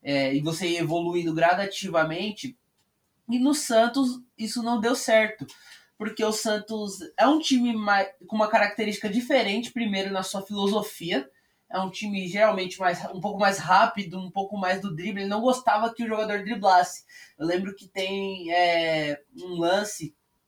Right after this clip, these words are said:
faz um pouco de tempo, eu não sei se era o Lucas Braga ou o Ângelo, e aí o,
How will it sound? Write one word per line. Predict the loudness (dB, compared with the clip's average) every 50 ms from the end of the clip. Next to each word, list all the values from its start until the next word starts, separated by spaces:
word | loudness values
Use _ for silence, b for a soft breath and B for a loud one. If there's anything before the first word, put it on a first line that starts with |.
| _ _ _
faz | -4 -4 -4
um | -4 -4
pouco | -4 -2 0 2
de | 0 0
tempo, | 0 -2 -4 -4 -4 -6 -6
eu | -6
não | -6 -6
sei | -8 -6 -8 -6
se | -4 -4
era | -4 -4
o | -4
Lucas | 0 4 4 4 4 2
Braga | -2 -4 0 2 2 2 2 2 -2 -4 B B B B B _
ou | -2 0 2 2 4
o | 4
Ângelo, | 2 2 0 0 -2 -4 -4 -4 -2 -2 -2 -4 -6 _ _ _ _ _ _ _ _ _ _ _ _ _ _ _
e | -16 -14 -12 -10 -10 -8 -6 -2 2 4
aí | 4 4 4 2
o, | -2 -4